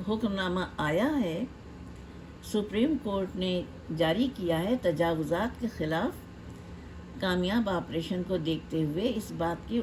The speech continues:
امید روشن ہے کہ سپریم کورٹ کے حکم پر عمل درآمد بھی ہوگا اور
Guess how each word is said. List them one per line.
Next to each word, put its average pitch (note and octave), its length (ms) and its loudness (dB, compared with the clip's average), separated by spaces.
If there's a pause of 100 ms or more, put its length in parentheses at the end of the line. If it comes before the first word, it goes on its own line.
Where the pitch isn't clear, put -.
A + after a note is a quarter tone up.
امید F3+ 540 0 (760)
روشن C4+ 540 4
ہے F#3 320 4
کہ A#3+ 80 2
سپریم A#3 560 0
کورٹ F#3+ 300 -2
کے F#3+ 80 2
حکم F3 380 0
پر G3+ 200 0 (640)
عمل F#3 340 2
درآمد D#3 460 2
بھی D#3+ 140 2
ہوگا D#3+ 400 0 (680)
اور G3 100 0